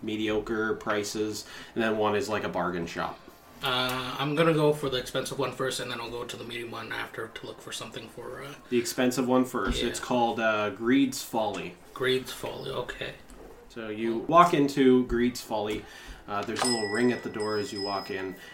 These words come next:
Speaker 1: You get a, a couple of shifting eyes as, uh, some people are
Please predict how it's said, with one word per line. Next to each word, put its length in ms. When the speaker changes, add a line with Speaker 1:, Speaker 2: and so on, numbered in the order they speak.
Speaker 1:
You 120
get 180
a, 280
a 60
couple 320
of 80
shifting 540
eyes 440
as, 280
uh, 200
some 220
people 400
are 320